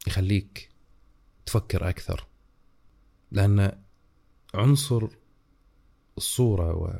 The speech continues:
والعنصر المرئي يتكون في عقلك، وليس من خلال عينك أو الشيء اللي أنت قاعد تشوفه، ولكن من خلال السمع أنت تبدي تركب الصور، فيوسع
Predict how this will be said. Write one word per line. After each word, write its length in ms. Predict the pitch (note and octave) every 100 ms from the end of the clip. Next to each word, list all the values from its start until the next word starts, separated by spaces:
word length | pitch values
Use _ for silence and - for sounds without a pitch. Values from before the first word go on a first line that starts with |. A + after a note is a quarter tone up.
| G2 G2+ _ _ _ _ _ -
والعنصر 440 | F2+ F2+ G#2+ G2
المرئي 580 | F#2+ G2 A#2 - A2 A2
يتكون 440 | G#2 - G#2+ G#2 G2
في 200 | - F2+
عقلك، 540 | F2+ - F2 - - _ _ _ _ _ _
وليس 300 | - F#2 F2+
من 180 | F2+ F2+
خلال 400 | E2 F#2 F2 F2+
عينك 420 | F2+ G2 F#2 F2+
أو 120 | F#2 F2
الشيء 280 | - F#2+
اللي 100 | F2+
أنت 260 | F2 E2+ E2
قاعد 140 | E2+
تشوفه، 360 | E2 - F2+ F#2+ - - _ - _ _ _ _
ولكن 440 | F#2+ F2+ - F2+ -
من 240 | F#2+ G#2+
خلال 360 | A2 G2+ F#2+ F2+
السمع 420 | D#2+ - G#2+ A2 - - -
أنت 160 | A2 G2+
تبدي 320 | A2+ G#2 G2
تركب 480 | - A2 - F#2 F2
الصور، 460 | - - - - - _ _ _ _ _ _ _ _ -
فيوسع 440 | G2 G2 - G2